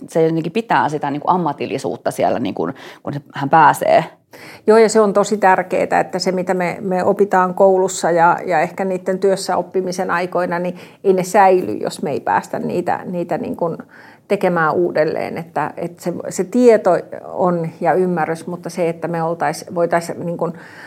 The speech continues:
Speaker 2: ää, niin kuin reilusti sanoa, että tämän minä osaan ja nämä minä pystyn tekemään, niin se tarkoittaa sitä, että me päästään sitä siinä arjessa tekemään. Ja tällä hetkellä sitä ei kaikille riitä.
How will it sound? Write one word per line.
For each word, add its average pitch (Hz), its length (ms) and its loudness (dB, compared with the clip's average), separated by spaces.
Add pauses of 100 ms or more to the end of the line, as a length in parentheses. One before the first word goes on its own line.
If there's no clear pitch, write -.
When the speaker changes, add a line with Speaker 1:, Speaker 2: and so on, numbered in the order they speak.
(280)
Speaker 2:
ää, 165 280 0
niin 170 140 -4
kuin 190 100 0
reilusti 190 440 4
sanoa, 175 360 -2
että 156 120 -8
tämän 214 260 2
minä 147 320 -2
osaan 240 480 2
ja 196 140 -2
nämä 190 260 0
minä 170 340 -2 (420)
pystyn 180 360 -4
tekemään, 165 460 -2
niin 170 80 -6
se 233 120 -6
tarkoittaa 233 580 -2
sitä, 190 260 -4
että 175 120 -6
me 185 60 -6
päästään 202 440 -4
sitä 202 140 -14
siinä 196 280 -4
arjessa 190 440 -6
tekemään. - 520 -14
Ja 190 80 -4
tällä 214 260 2
hetkellä 160 420 -4
sitä 190 240 -4
ei 202 80 0
kaikille 202 440 0
riitä. 240 440 -4